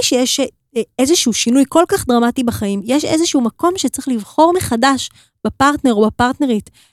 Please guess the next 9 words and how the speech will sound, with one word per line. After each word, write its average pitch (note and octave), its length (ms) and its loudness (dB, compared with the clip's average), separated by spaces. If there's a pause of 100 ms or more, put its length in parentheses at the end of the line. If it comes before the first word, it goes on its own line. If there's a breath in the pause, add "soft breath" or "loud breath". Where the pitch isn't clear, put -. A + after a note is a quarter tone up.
לעשות A3+ 340 0
חוזה B3 380 4
זוגי G#3+ 340 0
מחודש, B3 600 0 (340 soft breath)
ולראות A#3+ 340 4
האם D#4+ 140 0
אנחנו E4+ 240 0
ממשיכים C4 520 0
יחד, A#3 360 0